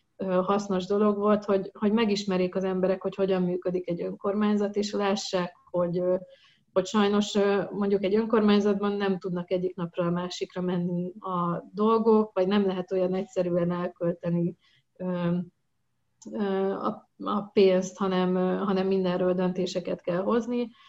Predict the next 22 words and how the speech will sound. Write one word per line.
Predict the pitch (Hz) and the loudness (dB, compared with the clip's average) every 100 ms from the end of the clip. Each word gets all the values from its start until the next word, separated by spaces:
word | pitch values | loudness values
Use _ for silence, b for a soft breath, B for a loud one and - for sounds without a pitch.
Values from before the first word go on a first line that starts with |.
| B | B
és | - | -10
szerintem | - 214 226 208 208 | 2 4 4 4 2
ezt | 208 202 | 2 2
a | |
működést | 202 208 202 190 196 196 | 2 2 2 4 4 2
segít | - 190 185 190 | -2 0 0 0
megismertetni | 185 180 - 170 170 180 185 | -2 -4 -2 -2 -2 -4 -2
a | 170 | -2
részvételi | 175 190 202 202 202 208 | 0 -2 -2 0 2 2
költségvetés, | 208 202 208 214 196 202 - 202 202 | 0 0 2 0 2 0 0 0 0
meg | 196 | 0
én | 196 202 | 2 0
amit | 202 202 202 | 0 0 0
így | 196 | -2
kiemelnék, | - 196 208 220 220 214 - | 2 4 4 4 4 2 0
hogy | 202 - | -4 -4
ha | - 190 | 0 2
valakit | 190 233 220 220 190 - | 2 2 2 -2 -6 -2
érdekel | 208 202 190 - 185 180 | 0 2 2 0 0 2
a | |
részvételi | 185 190 208 208 202 196 | 0 -2 -2 0 0 0
költségvetés, | 208 202 202 196 196 208 214 214 | 0 -2 0 -2 -2 0 2 2